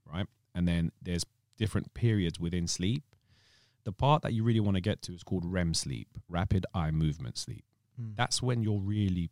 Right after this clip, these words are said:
Speaker 1: properly recharging your brain, your body, everything else.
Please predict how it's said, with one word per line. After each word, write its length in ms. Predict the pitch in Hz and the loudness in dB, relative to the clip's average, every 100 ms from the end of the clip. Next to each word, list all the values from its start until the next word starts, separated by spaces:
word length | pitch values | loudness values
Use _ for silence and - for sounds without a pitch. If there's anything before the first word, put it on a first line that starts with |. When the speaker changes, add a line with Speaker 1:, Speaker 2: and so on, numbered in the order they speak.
| _ | _
Speaker 1:
properly 640 | - 92 90 82 76 78 - | -8 4 6 6 0 -2 -4
recharging 720 | 87 80 - 85 80 76 73 | -2 0 0 -2 -4 -4 -6
your 100 | 71 | -8
brain, 400 | 73 85 85 82 | -6 -2 2 2
your 160 | 73 | 0
body, 340 | 71 82 76 73 | 0 -4 -2 -4
everything 340 | 85 73 67 62 | -4 -6 -6 -8
else. 260 | - - | -4 -4